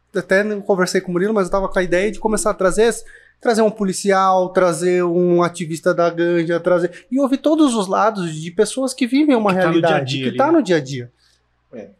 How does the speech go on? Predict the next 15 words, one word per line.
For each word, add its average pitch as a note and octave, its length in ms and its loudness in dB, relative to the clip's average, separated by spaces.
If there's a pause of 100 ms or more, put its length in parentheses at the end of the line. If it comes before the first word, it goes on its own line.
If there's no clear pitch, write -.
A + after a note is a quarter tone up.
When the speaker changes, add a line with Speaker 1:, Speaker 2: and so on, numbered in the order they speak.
(260)
Speaker 3:
isso B2 160 -8
é D#3+ 60 2
muito D3 260 -6
importante, D3+ 560 -6
porque, C#3 600 -6 (340)
é, C#3 220 -2
a, C#3 380 -6
a - 20 -8
nossa E3 340 -6 (460)
opinião D#3+ 540 -8
tem F3 160 -10
que F3 120 -16
ser F3+ 260 -6 (220)
ampla, D#3+ 600 -4
diversa, C#3+ 960 -2